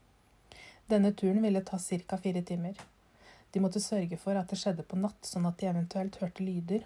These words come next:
om noen skulle følge med på de. Plutselig går alarmen inne på kontoret. Det er noe et kamera har fanget opp. Alle løper opp og ser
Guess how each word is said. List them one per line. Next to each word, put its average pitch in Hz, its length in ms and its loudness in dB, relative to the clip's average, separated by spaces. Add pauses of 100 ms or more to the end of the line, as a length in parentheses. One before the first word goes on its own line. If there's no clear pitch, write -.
(120)
om 196 80 4
noen 175 200 4
skulle 180 200 -6
følge 175 240 -4
med 170 200 -4
på 190 120 -14
de. 196 80 -14 (1120)
Plutselig 175 400 0
går 175 220 2
alarmen 170 340 2
inne 170 160 0
på 175 160 -10
kontoret. 175 400 -4 (880)
Det 185 80 0
er 190 80 6
noe 190 240 6
et 196 120 -6
kamera 165 360 -4
har - 120 -14
fanget 175 280 0
opp. - 160 -12 (1800)
Alle 190 240 6
løper 185 400 0
opp - 240 -20
og 185 80 -2
ser 180 160 2